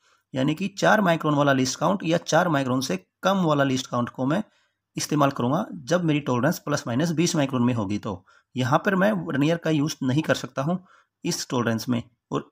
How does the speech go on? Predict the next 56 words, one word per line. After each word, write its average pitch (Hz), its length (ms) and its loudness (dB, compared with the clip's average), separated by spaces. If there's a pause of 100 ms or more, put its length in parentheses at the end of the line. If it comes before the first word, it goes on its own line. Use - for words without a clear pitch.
इस 208 220 -2
टॉलरेंस 135 340 0
में 147 60 0
मैं 165 120 0
vernier 123 320 0
का 127 100 -2
यूज़ 151 260 -2
कर 151 140 -2
सकता - 300 -8
हूँ, 156 120 0
क्योंकि 190 320 -4
vernier 151 440 2
की 160 160 -4
जो 131 160 -2
लीस्ट 127 260 -2
काउंट 170 200 0
होती 123 240 -4
है 135 120 0
वो 151 140 0
होती 135 240 -2
है 190 100 -4
दस 147 220 -2
माइक्रोन 107 380 -4
की। - 160 -18 (420)
ठीक 196 120 -2
है 196 60 2
दोस्तों, 143 260 -2 (440)
अब 202 120 -2
समझते 185 320 2
हैं 202 100 2
कि - 240 -10
एनडीसी 170 340 0
को 208 100 2
कैसे 156 280 -2
कैलकुलेट 139 360 -4
करते 131 200 -4
हैं। 156 80 -2
तो 175 100 0
दोस्तों, 170 360 -2
एनडीसी 165 380 0
को 190 140 -2
कैलकुलेट 156 380 -4
करने 139 260 -2
का 165 80 -2
एक 175 120 -4
फॉर्मूला 151 340 0
होता 135 200 -2
है, 151 160 -2 (540)
वही 175 400 -2
ये 147 140 0
होता 151 220 -2
है 175 160 0
वन 180 200 0 (100)
पॉइंट 175 360 0
फ़ोर 139 280 -2
वन 202 220 0